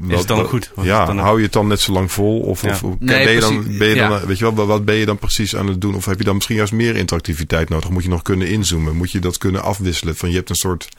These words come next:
Speaker 2: stage waarin je driehonderdzestig hebt. En heb je misschien nog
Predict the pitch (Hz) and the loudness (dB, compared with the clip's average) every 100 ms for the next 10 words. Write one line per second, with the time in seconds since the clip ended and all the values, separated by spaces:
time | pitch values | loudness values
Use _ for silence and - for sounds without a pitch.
0 | - - - - - 107 98 95 - 92 | -20 -20 -12 -8 -2 0 2 0 -2 -2
1 | 90 90 85 92 87 98 101 120 110 110 | 0 -2 -2 -2 0 0 -2 -2 -2 -4
2 | - - - - - - - - - 95 | -6 -16 -16 -20 -20 -20 -20 -20 -6 -2
3 | 104 104 104 95 117 104 95 - | 0 2 0 0 0 0 0 -6